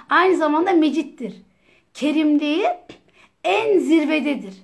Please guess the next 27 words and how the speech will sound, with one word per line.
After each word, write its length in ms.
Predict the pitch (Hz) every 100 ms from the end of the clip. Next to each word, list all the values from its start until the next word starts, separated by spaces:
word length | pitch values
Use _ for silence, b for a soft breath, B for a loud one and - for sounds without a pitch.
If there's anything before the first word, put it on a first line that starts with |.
| _ 277
Ulaşabilecek 760 | 294 277 330 320 339 370 294 -
en 360 | 403 480 494 453
son 500 | - 403 370 359 B B
noktayı 480 | 294 359 359 349 349
ifade 500 | 311 - 262 240 214
eder. 220 | 214 208 - B B
Yine 260 | 370 370 370
el 260 | 359 330 359
mecd 380 | 381 294 - -
Arapçada 540 | 294 302 339 339 277 392 427 B B
şan 440 | - 370 370 349
ve 100 | 320
şeref 420 | - 320 311 302
demektir. 440 | 262 233 196 - - B B
Yani 220 | 285 285
başkalarında 680 | 285 294 - 349 359 359 392
normal 560 | 349 330 339 381 392 320
bulunan 460 | 320 302 277 220 B B B _ _
tüm 260 | - 427 523 -
ö-, 120 | 311
güzel 500 | 302 233 262 311 285
niteliklerin 880 | 277 294 294 320 294 - 285 269 254
hepsinin 840 | 233 311 403 - 370 320 247 247 - B B B -
en 460 | 349 508 - 427 403
yüksek 680 | 185 - - 392 415 -
derecede 600 | 339 330 311 294 277 262
bulunmasına 720 | 277 311 294 277 269 262 302